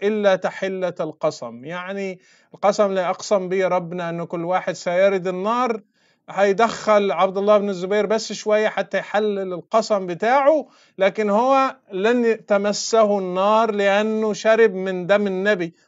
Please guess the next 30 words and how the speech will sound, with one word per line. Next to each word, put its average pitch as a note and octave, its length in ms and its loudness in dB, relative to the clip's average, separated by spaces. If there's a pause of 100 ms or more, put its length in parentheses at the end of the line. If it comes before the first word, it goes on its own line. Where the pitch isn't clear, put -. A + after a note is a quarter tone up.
(120)
مستحيل F#3 600 -4
دم F#3+ 180 2
النبي F#3 360 -2
يدخل F3+ 340 -8
النار. C#3+ 360 -8 (420)
"وويل G#3+ 580 6
لك A3+ 200 4
من G3+ 260 0
الناس G3+ 560 0
وويل G3+ 380 2
للناس F#3+ 680 -2
منك". G3 320 -2 (1300)
وفي F#3 300 2
رواية A3 440 6
أنه G#3+ 240 2
قال G#3+ 380 4
له: G#3+ 220 6
"يا A3 80 6
عبد G3+ 300 2
الله، F#3 320 2
اذهب A3 500 2
في F3+ 200 -2
هذا F#3+ 260 -2
الدم F#3+ 360 -2
فأهرقه F3 800 -2 (540)
حيث A3 340 2
لا F#3+ 200 4
يراك A3 360 6
أحد". D#3+ 320 -2
فلما F#3+ 580 0